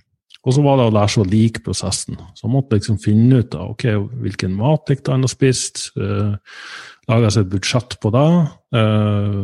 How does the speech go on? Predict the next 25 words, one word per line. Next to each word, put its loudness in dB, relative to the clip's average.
hva 4
likte 0
han -2
å -6
trene, 2
og, -2
og -6
egentlig 0
bare 4
fann 0
en 2
måte 0
å 2
gjøre 2
det -2
her 0
gøy 2
nok 0
på. -8
Og -6
det 2
var 4
tøft, -6
som -4
pokkeren, 0